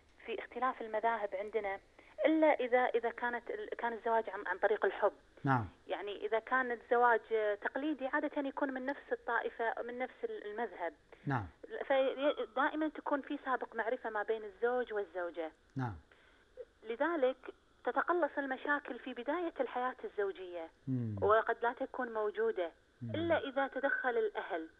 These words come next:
Speaker 1: أهل الزوجة وأهل الزوج لعدم موافقتهم لاختلاف المذهب.
Speaker 2: نعم.
Speaker 1: تبدأ المشاكل من قبل الأهل.
Speaker 2: نعم.
Speaker 1: هذه نقطة. إذا تغلبوا عليها طرفين العلاقة لحبهم البعض وتقاربهم وانسجامهم وفهمهم وإدراكهم،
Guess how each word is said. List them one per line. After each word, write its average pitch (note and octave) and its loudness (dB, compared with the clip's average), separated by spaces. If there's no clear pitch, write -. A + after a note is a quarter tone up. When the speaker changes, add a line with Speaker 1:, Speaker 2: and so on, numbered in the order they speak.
Speaker 1:
أهل F#3+ -2
الزوجة A3+ 2
وأهل G3+ -2
الزوج G3+ -2
لعدم B3+ 0
موافقتهم A#3 -2
لاختلاف A3+ -4
المذهب. G#3 -2
Speaker 2:
نعم. A#2+ -4
Speaker 1:
تبدأ - 2
المشاكل C4+ -4
من A3+ -8
قبل A3+ -6
الأهل. F#3 -8
Speaker 2:
نعم. A2 -8
Speaker 1:
هذه D4 4
نقطة. G3 -4
إذا A#3+ 0
تغلبوا D4 4
عليها A3+ 0
طرفين B3 -4
العلاقة G3 -2
لحبهم G#3+ -8
البعض F3+ 0
وتقاربهم G3+ -2
وانسجامهم F#3+ -4
وفهمهم G#3+ -6
وإدراكهم، G3+ -4